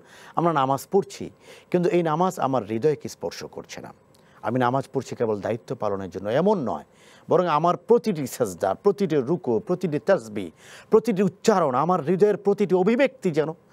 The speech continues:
রবের সঙ্গে আমার আলাপনের স্বাদ আমার হৃদয়কে দেয়। এর নাম হলো নামাজ।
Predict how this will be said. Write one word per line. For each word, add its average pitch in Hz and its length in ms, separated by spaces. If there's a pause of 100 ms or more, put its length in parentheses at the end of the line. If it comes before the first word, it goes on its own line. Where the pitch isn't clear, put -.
(380)
রবের 110 320
সঙ্গে 160 400
আমার 117 240 (160)
আলাপনের 120 600 (460)
স্বাদ - 520 (360)
আমার 113 200
হৃদয়কে 95 460
দেয়। 85 160 (100)
এর 196 100
নাম 156 200
হলো 90 160
নামাজ। 85 300